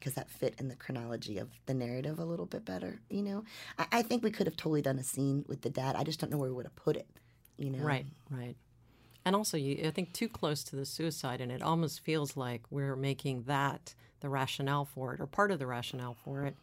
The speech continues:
Speaker 2: and we can't know that. We don't know
Speaker 1: Right.
Speaker 2: that.
Speaker 1: And he wasn't di-, I mean, I got his, uh,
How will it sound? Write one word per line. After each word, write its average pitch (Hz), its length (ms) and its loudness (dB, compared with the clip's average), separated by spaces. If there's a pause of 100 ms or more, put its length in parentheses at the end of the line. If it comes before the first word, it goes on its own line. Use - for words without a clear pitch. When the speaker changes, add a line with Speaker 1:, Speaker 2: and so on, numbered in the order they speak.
(240)
Speaker 2:
and 147 120 4
we 170 80 4
can't 170 260 -2
know 165 180 0
that. - 220 -6 (180)
We 151 100 0
don't 160 160 0
know 139 120 4
Speaker 1:
Right. 117 140 8
Speaker 2:
that. - 340 -8
Speaker 1:
And 165 100 10
he 190 80 8
wasn't 190 440 6
di-, 151 320 8
I 185 60 4
mean, 165 160 8
I 156 120 6
got 156 240 4
his, 147 320 4
uh, 117 220 0